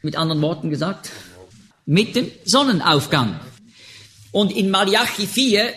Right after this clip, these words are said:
wird ja das Kommen Jesu, äh, genannt, dass die Sonne der Gerechtigkeit aufgehen wird mit Heilung in ihren Flügeln. Also sein Kommen wird beschrieben als die Sonne der Gerechtigkeit in den letzten Versen von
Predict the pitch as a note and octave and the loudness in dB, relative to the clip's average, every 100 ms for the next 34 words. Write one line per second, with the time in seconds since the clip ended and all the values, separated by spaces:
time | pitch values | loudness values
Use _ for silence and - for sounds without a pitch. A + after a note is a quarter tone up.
0 | - G3 - F3+ E3+ D#3 - - _ _ | -4 -2 0 0 0 -2 -4 -8 _ _
1 | - F3+ G3 F#3+ - C3+ D#3+ G3+ - F#3+ | -2 0 0 -4 -6 -2 -2 0 0 0
2 | F3+ - _ _ _ C#3+ C3+ - C#3+ C3+ | -2 -12 _ _ _ -2 -2 -2 0 2
3 | C3+ F#3 - - - - - C#3 C3+ B2+ | 0 -2 -6 -12 -16 -20 -8 -4 -2 0
4 | - F3+ B3 B3+ G3+ F3+ C#3 D#3 G#3 - | 2 4 2 0 0 -2 -2 -4 -6 -6
5 | F3 - D3 A2 F2 - - - E3 G3+ | -10 -6 -6 -6 -8 -14 -10 -2 0 -2
6 | - D3 D3 C#3 A#2+ C3+ - - - - | -4 -2 0 0 -2 -2 -4 -10 -10 -10
7 | _ _ _ A#2 C3 B2+ - - - - | _ _ _ -2 -2 -2 -8 -10 -10 -12
8 | _ _ - C3 D#3+ C#3+ A#2 B2 A2 G2 | _ _ -2 0 2 2 0 -2 -2 -2
9 | A2+ E2+ C2 - - _ _ _ _ _ | -4 -4 -12 -18 -20 _ _ _ _ _
10 | _ _ - B2 C#3 E3 F#3+ F3+ F3+ D#3+ | _ _ -4 -2 0 2 0 0 0 -2
11 | D#3 F3+ E3 D3+ D3 B2+ G3 A3 G3+ E3 | 0 0 0 -2 0 2 2 2 0 0
12 | E3+ C#3 D#3+ - C3+ - F#2+ - A#2 A#2+ | 0 0 -2 -4 -10 -8 -8 -8 -6 -4
13 | F3 - F3 C#3 C#3+ C#3+ C3+ C3 A#2 | -4 -4 -6 -4 -4 -6 -6 -6 -8